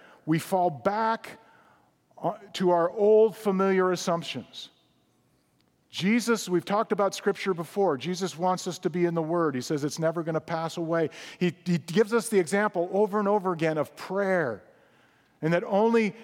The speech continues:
you know, these kinds of things can happen when prayer, real serious prayer happen. He says that,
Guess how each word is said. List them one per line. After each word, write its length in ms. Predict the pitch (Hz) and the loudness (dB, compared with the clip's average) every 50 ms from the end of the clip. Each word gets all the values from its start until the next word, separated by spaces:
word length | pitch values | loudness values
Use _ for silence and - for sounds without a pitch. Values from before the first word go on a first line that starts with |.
| - - | -8 -4
you 80 | 170 | 0
know, 180 | 175 180 180 170 | 2 2 2 0
these 380 | 143 135 170 220 233 226 - | 0 0 2 2 2 2 2
kinds 340 | - - 208 202 208 190 165 | 0 -2 -2 -2 -2 -2 -4
of 80 | 185 160 | -4 -2
things 260 | - 214 196 190 - | 0 0 0 -2 -2
can 140 | - 202 185 | -2 -2 0
happen 460 | 180 185 180 180 - 190 185 175 170 | 2 2 0 0 0 -2 -2 0 0
when 160 | 175 175 160 | 0 0 -2
prayer, 680 | 139 - - - - 196 214 214 208 190 165 143 135 | -4 -8 -10 -6 -4 0 0 2 2 2 2 0 0
real 240 | 139 175 233 226 214 | 0 2 4 4 2
serious 460 | - - - - 233 226 214 196 - | 2 -2 -6 -4 -2 0 0 0 -2
prayer 500 | - - - 208 214 214 208 196 185 165 | -4 -6 -4 0 2 2 2 2 2 2
happen. 420 | 156 156 151 143 131 - 135 117 117 | 0 0 0 -2 -2 -2 -4 -4 -4
He 120 | 151 170 | -4 -4
says 300 | 160 - 202 220 208 147 | -2 0 0 0 0 2
that, 200 | 160 156 143 131 | 0 0 0 0